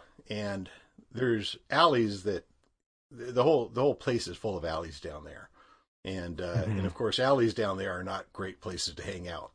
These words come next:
Speaker 1: but,
Speaker 2: Mm-hmm.
Speaker 1: um, you know, we stalked them quite regularly, but, you know, alleys is where a lot of times you'd see people creeping around and trouble happening and so forth. And this guy turns right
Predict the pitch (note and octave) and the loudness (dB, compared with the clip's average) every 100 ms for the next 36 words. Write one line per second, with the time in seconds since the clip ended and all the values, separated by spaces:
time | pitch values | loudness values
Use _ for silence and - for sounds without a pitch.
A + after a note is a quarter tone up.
0 | - F2+ - _ _ _ _ - F2 - | -6 -6 -6 _ _ _ _ -12 -10 -10
1 | _ - F#2+ D#2+ D2+ - _ _ _ G#2+ | _ -8 -6 -6 -10 -14 _ _ _ -6
2 | G#2 G#2+ F#2 D#3 - F2+ D#2+ - E2+ E2+ | -2 -2 0 0 0 -2 -4 -6 -12 -14
3 | - A#2+ F2 G#2+ B2 F2+ D#2+ E2+ E2 - | -2 -2 2 2 2 0 -8 -8 -8 -10
4 | G2 F#2+ F2+ G2+ A#2 C3 A2+ G#2 F2+ G#2+ | -10 -8 -4 0 2 2 2 -2 -2 0
5 | G2+ G2+ G2 G2 G#2 A2 G2 F#2 E2+ G2+ | 0 -2 -2 -2 -2 -4 -8 -8 -8 -10
6 | F2 - - G2 F#2 F#2 G2+ - E2+ F2 | -10 -14 -12 -10 -8 -10 -10 -8 -6 -6
7 | F2 F#2 - G2 F2+ F2 E2 F2 F2 E2 | -6 -8 -8 -6 -6 -8 -8 -10 -12 -10
8 | - F2+ D#2+ E2 F2 - - - _ - | -8 -8 -8 -10 -10 -14 -20 -20 _ -8
9 | G#2 C#3 D3+ - C3+ - - C#3+ C#3+ - | -2 0 0 2 2 2 -2 -2 -2 -4
10 | F2+ F#2+ G2 | -4 -4 -6